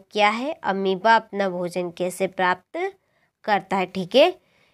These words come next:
इसके बाद में है हमारा अगला प्रश्न कि कोशिका में पाए जाने वाले दो अंकों के नाम एवं उनके कार्य लिखिए। सन-,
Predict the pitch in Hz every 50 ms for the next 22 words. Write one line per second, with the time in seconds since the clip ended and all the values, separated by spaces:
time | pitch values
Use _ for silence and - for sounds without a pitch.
0 | _ _ - 208 208 208 - - 254 247 226 233 226 226 214 220 233 233 220 220
1 | 220 214 220 226 226 214 214 214 208 202 202 202 202 202 180 190 196 190 185 -
2 | - 190 190 180 - 208 220 233 254 254 - 269 254 254 - 214 208 202 202 -
3 | 196 - 220 220 208 220 214 208 - 202 196 196 190 196 190 190 185 185 185 185
4 | 185 190 180 175 190 196 190 - - - - 196 196 190 185 185 _ - 226 240
5 | 233 233 220 214 196 190 185 185 185 196 233 262 285 _ _ _ _ - - -
6 | - _ _ _ _ - 196 202 202 202 208 202 196 - 202 190 196 - 196 185
7 | 185 175 180 180 180 180 175 - - 226 247 269 269 - - _ - - - 196
8 | 190 190 190 196 185